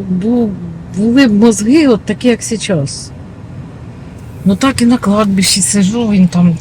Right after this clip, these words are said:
пішов те, те, те робить. Я сиджу і думаю, ну блін, да, це були б оці, о, о, ну, оце сознання,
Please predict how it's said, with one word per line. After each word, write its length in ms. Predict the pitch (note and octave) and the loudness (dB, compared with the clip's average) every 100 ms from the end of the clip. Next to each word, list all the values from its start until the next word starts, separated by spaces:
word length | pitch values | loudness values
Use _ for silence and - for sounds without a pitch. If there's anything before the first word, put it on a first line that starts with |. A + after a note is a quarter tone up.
| - | -4
пішов 320 | F3 G3 F3+ | -4 -2 -2
те, 220 | - F#3+ - | 0 -2 -2
те, 60 | E3+ - | -8 -4
те 160 | A#3+ | -2
робить. 300 | G3+ E3 F3 - - - - - | 0 0 0 -4 -14 -16 -12 0
Я 160 | F#3+ G#3 | 2 2
сиджу 300 | A3 G3 A3 | 0 -2 0
і 40 | |
думаю, 420 | F#3+ G3+ F#3 F3 | 0 2 4 4
ну 120 | F#3+ | 4
блін, 340 | G3+ G#3+ A#3+ G#3+ | 2 2 2 4
да, 160 | F3+ | 2
це 160 | F3 A3 | 2 0
були 320 | G3+ A3 A#3+ | -2 0 0
б 60 | G#3 | 0
оці, 500 | G#3 - G#3+ A3 G3 - - - - | -4 -4 0 0 -2 -6 -16 -16 -4
о, 140 | G#3 A#3+ | -4 0
о, 240 | G#3+ A3+ | 2 6
ну, 200 | A3+ B3 | 6 6
оце 240 | A#3 B3 A3+ | 4 2 0
сознання, 800 | A3+ A3 A3+ F3 E3 E3 E3 | 0 4 4 6 4 4 0